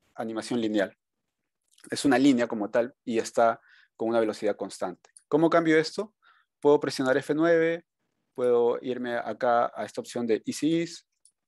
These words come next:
y ya me crea una curva. Y lo que hace esta curva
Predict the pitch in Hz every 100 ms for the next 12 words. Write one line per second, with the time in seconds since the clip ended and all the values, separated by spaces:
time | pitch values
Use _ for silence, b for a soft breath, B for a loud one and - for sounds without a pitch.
0 | - 151 143 135 127 131 131 131 117 127
1 | 101 104 120 _ _ _ _ _ - 123
2 | 120 147 170 147 156 151 180 -